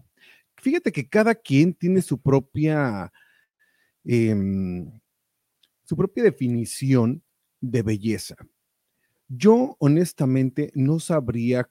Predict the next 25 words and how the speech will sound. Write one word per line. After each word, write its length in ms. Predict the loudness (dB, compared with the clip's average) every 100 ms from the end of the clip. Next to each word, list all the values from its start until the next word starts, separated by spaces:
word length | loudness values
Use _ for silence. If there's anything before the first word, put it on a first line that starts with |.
| _
cómo 340 | -6 -2 -2
explicar 800 | -2 -6 -12 -10 -10 -8 -6 -4
la 140 | -4 -4
belleza. 600 | -4 -6 -6 -6 -8 -8
Muchos 500 | -2 0 0 -4 -4
de 160 | -6 -4
mis 240 | -4 -6
amigos 540 | -6 -2 -2 -2 -4 -6
y 40 |
mis 200 | -8 -8
conocidos 720 | -10 -8 -8 -8 -6 -4 -4
dicen 320 | -4 -6 -6 -6
que 160 | -8
yo 160 | -6 -6
tengo 360 | -6 -4 -4
como 460 | -6 -8 -6 -6 -8 _ _ -10
gustos 480 | -4 -4 -4 -8 -8
exóticos, 1120 | -10 -4 0 0 -2 -12 -14 -18 -16 -18 _ -10
¿no? 340 | -6 -6 -8 _ _ _ -20 _
Yo 240 | -4 -2 0
considero 760 | 0 -2 -2 0 2 2 2
que 140 | -4 -6
tengo 580 | -2 -2 0 0 0 -6
buen 520 | -16 -8 -6 -4 -2
gusto, 600 | 4 4 4 0 -12 -14